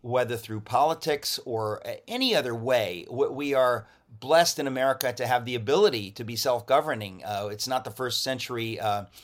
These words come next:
uh, i-, in the Roman Empire. We have the ability to do this. And, uh, Bonhoeffer was saying to Germans that this is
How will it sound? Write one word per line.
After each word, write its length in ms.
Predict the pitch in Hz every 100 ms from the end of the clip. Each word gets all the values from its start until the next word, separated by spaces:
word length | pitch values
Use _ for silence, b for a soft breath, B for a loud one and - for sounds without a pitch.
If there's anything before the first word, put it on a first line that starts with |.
| B B
uh, 160 | 104 98 -
i-, 100 | 110 - 107
in 180 | 127 120
the 100 | 110
Roman 300 | 123 123 123
Empire. 420 | 165 127 95 95
We 200 | 123 147
have 160 | 131
the 80 | 117
ability 500 | 107 98 151 156 135
to 100 | 113
do 280 | 104 143 165
this. 360 | 127 110 107 - b b b b -
And, 380 | 143 143 139 131 -
uh, 380 | 127 120 -
Bonhoeffer 540 | 120 143 190 190 175 165
was 140 | 151
saying 200 | 156 147
to 80 | 143
Germans 480 | 123 160 196 120 110
that 200 | 120 110
this 240 | 170 170
is 460 | - 143 135 -